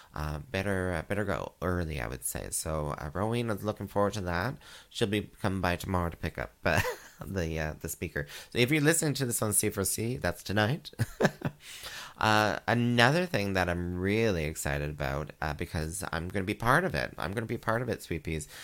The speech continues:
is the open stage. So Rowena, uh, is hosting an open stage drag show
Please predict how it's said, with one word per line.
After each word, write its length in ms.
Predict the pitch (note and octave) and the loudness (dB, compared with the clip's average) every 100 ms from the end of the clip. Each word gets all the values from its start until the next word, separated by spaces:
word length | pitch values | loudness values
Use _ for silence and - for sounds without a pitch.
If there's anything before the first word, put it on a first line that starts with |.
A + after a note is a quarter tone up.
| - - | -16 -2
is 240 | G#2+ G#2+ | 0 2
the 160 | A2 G#2 | 2 2
open 380 | A#2 B2 B2+ A#2+ | 2 2 0 0
stage. 720 | - A2 A2+ G2+ D2+ C2 - | 0 0 2 0 0 -4 -6
So 260 | - - F2+ | -2 0 0
Rowena, 720 | G2+ G2+ A2+ A#2 B2+ C#3+ - | 0 0 0 -2 -2 -2 -4
uh, 220 | - E2 - | -4 -4 -4
is 180 | D#2+ - | -4 -2
hosting 420 | E2+ E2 E2 D#2+ | -2 -2 -4 -4
an 120 | D2+ - | -4 -4
open 320 | F#2+ F2+ - | -4 -2 -2
stage 580 | - F#2+ E2+ E2+ - - | -2 0 0 0 -8 -12
drag 500 | - F2 F2 F2 F#2 | -6 -2 0 -2 -2
show 520 | - - D2+ A#1+ F#2 | -4 0 0 0 -4